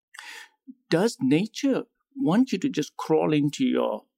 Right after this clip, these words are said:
into your cave and fall asleep and, and, and just, just, just, just die? No, nature wants you to go out there, find your kill or your, your, your prey or your, or your, find your berries or something. So it actually makes your brain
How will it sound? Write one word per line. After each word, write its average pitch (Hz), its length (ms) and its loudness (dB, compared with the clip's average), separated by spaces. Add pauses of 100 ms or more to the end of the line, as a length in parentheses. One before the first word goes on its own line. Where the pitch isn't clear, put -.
into 135 240 0
your 117 140 -4
cave 160 320 2
and 123 120 -4
fall 147 180 0
asleep 214 360 0 (540)
and, 127 240 0
and, 135 400 -4
and 131 100 0
just, 143 220 0 (120)
just, - 220 -8
just, - 200 -12
just - 260 -16
die? 190 380 0 (280)
No, - 400 -4 (100)
nature 214 280 -2
wants 240 220 0
you 190 40 -6
to 151 180 -4
go 170 280 -2
out 165 280 -4
there, 127 200 -8 (600)
find 170 380 2
your 151 140 0 (100)
kill 139 500 -4 (380)
or 127 220 0
your, 120 240 -2
your, 117 160 -4
your 107 100 -6
prey 160 480 0
or 110 140 -4
your, 110 240 -6
or 123 100 -2
your, 107 160 -4 (160)
find 156 220 4
your 139 80 4
berries 170 480 4
or 135 40 0
something. 175 460 0
So 151 160 -2
it 147 160 2 (100)
actually 180 540 0 (400)
makes 180 420 2
your 135 140 0 (240)
brain 190 760 2